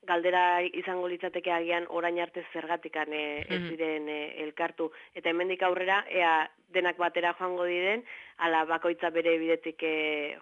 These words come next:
Speaker 1: joango den. Hori ikusi beharko da. E, egia da, ba, zenbat eta elkartuago egon, indarrak ere, e, handiagoa, indar handiagoa izango dutela, eta agian eskatzen dutena, ba, lortzea errazagoa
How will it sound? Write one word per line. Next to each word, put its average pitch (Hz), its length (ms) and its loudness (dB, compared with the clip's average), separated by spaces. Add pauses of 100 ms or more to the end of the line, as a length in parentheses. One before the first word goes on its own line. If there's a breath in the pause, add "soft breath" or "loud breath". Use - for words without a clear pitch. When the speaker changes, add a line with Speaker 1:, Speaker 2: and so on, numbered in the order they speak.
Speaker 1:
joango 160 360 -4
den. 156 240 -2 (320 loud breath)
Hori 160 680 -6 (100)
ikusi 170 380 -8
beharko 156 440 -2
da. 226 340 2
E, 160 540 0 (200)
egia 170 280 0
da, 190 120 4
ba, 160 220 -2
zenbat 165 300 -4
eta 165 480 0
elkartuago 175 500 0
egon, 220 240 2
indarrak 180 460 0
ere, 175 240 0 (360 loud breath)
e, 170 180 2
handiagoa, 175 1200 4
indar 170 460 0
handiagoa 180 480 2
izango 180 300 -2
dutela, 190 460 0 (380 loud breath)
eta 151 440 0
agian 160 400 -2
eskatzen 165 420 -6
dutena, 160 800 -4
ba, 151 260 -8
lortzea 160 420 -6
errazagoa 156 580 -6